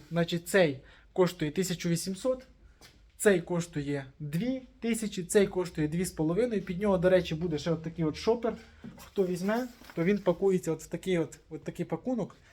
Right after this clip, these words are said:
Зразу він буде цей пакуночок шопером. І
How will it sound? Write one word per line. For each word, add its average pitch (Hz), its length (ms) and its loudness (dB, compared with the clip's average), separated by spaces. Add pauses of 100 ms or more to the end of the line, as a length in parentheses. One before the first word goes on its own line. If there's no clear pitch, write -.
(140)
Зразу 185 300 4
він 170 80 0
буде 175 200 -4
цей 165 160 -8
пакуночок 165 520 -4 (540)
шопером. 123 420 -2 (1600)
І 226 360 6